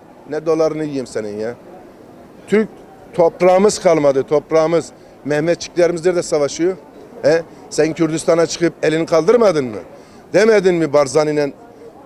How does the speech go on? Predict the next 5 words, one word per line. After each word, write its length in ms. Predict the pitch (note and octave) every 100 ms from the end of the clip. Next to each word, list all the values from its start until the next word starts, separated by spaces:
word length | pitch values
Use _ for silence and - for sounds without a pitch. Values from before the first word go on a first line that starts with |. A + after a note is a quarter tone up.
| - - -
Şivan'la, 600 | - F3+ E3+ E3 D#3 D3 A2+ - _ - - -
"Kürt 260 | F3+ D3+
halkı 300 | E3 D#3 E3
benim 300 | D#3+ D#3 D3
canımdır"? 480 | A#2+ D#3+ D#3+ C3+ A2